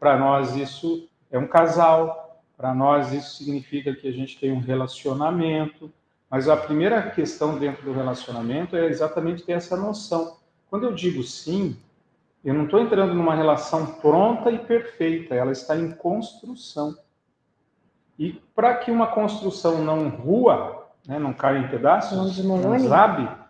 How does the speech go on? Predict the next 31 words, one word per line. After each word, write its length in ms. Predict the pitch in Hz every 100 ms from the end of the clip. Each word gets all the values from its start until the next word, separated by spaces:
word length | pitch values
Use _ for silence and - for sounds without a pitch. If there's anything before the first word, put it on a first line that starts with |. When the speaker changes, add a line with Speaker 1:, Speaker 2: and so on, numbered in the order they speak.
| _ _ _
Speaker 1:
ela 240 | 143 160
necessita 580 | 170 170 180 175 196 208
de 120 | 190
algumas 460 | 185 160 165 208 208
coisas. 640 | - 254 170 107 - - _ _ _ _
Nós, 360 | 156 226 233 -
cristãos, 540 | 170 - 175 208 214
temos 320 | 185 196 190
uma, 360 | 185 196 180 -
um 220 | 151 156 175
alicerce 760 | 180 185 - 156 165 175 -
forte, 480 | - 156 156 160 -
que 80 | 175
é 40 |
a 40 |
palavra 480 | 175 190 185 151 151
de 140 | 151 175
Deus. 460 | 151 120 - - _
Speaker 2:
Sim. 80 | 180
Speaker 1:
Então, 180 | 127
é 40 | 135
a 40 |
primeira 360 | - 127 131 175
coisa. 360 | 180 143 120 _ _ _ _ _
Mas 180 | 147
isso 340 | 160 175 185 220
é 280 | 208 185 175
Deus. 600 | 170 131 - - - _
Então, 120 | 127
a 40 |
gente 340 | 135 151 156